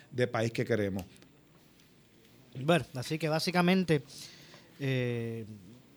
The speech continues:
Speaker 2: tenemos que comenzar a tomar este tema en serio,
Speaker 1: Sí.
Speaker 2: eh, como, como, como pueblo, ¿verdad?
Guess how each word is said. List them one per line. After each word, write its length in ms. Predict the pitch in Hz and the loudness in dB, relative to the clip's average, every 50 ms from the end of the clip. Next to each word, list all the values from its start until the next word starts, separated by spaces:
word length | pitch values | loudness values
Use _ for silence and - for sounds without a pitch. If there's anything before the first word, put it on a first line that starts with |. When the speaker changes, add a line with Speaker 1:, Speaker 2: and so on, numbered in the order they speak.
| - - - - - - - - - - - - - - - - - - - - | -20 -20 -20 -20 -20 -20 -20 -20 -20 -20 -20 -20 -20 -20 -20 -20 -20 -20 -6 -2
Speaker 2:
tenemos 340 | 156 143 139 156 175 190 190 | 0 0 2 2 2 0 0
que 60 | 185 | 0
comenzar 500 | 202 196 180 180 175 143 - 175 170 170 | 0 0 0 0 0 2 2 2 2 2
a 80 | 160 147 | 2 0
tomar 300 | - - 131 127 139 151 | -2 -4 -4 -2 -2 -4
este 180 | 143 - 160 | -2 -2 -2
tema 220 | 139 165 156 147 151 | 0 0 0 0 0
en 80 | 147 | 0
serio, 420 | 139 - 180 185 170 156 151 147 - - - - | 0 2 2 4 4 4 2 0 0 -4 -4 -4
Speaker 1:
Sí. 120 | - 160 - - | -4 -4 -4 -6
Speaker 2:
eh, 260 | 151 135 131 120 117 117 | -6 -6 -4 -4 -6 -4
como, 320 | - 143 127 127 123 117 110 - | -4 -4 -4 -4 -6 -8 -8 -8
como, 180 | 131 123 120 117 - - - - - | -8 -6 -6 -8 -8 -12 -16 -12 -10
como 580 | 127 120 120 117 117 113 107 107 101 98 95 92 - | -8 -8 -6 -6 -8 -8 -8 -10 -12 -12 -14 -14 -4
pueblo, 380 | - 143 147 143 123 113 107 104 | 0 0 2 2 0 -2 -4 -6
¿verdad? 200 | 117 147 202 | -8 -6 -4